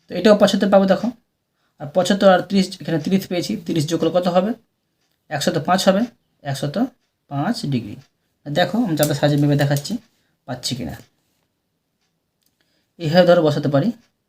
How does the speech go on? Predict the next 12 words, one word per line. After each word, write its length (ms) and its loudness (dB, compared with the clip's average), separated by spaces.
বসিয়ে 280 -6
দিলাম, 180 -2
এই 160 -6
দেখো 200 -2
একশো, 340 -4
একশো 180 -6
পাঁচ 140 -8
পেয়ে 160 -4
যাচ্ছি। 240 -10
তো 80 -20
আমি 180 4
তোমাদের 260 2